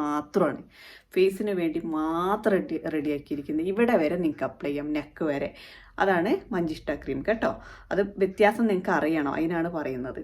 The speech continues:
ഇതാണ്. അപ്പം ഞാൻ നല്ല വെയിൽ, കരിഞ്ഞു പോയി പുറത്തോട്ട് ഇറങ്ങിയിട്ട്. അപ്പോൾ, ഉം, ഇതാണ് മഞ്ചിഷ്ട ക്രീം. ഒരുപാട് പേര് ഇവിടുന്ന് വാങ്ങി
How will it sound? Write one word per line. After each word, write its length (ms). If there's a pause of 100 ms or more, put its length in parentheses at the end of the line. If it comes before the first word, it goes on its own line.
(640)
ഇതാണ്. 300
അപ്പം 200
ഞാൻ 160 (560)
നല്ല 280
വെയിൽ, 200 (100)
കരിഞ്ഞു 380
പോയി 180 (720)
പുറത്തോട്ട് 320
ഇറങ്ങിയിട്ട്. 420 (760)
അപ്പോൾ, 220 (240)
ഉം, 360 (240)
ഇതാണ് 340
മഞ്ചിഷ്ട 520
ക്രീം. 240
ഒരുപാട് 840
പേര് 220
ഇവിടുന്ന് 320
വാങ്ങി 180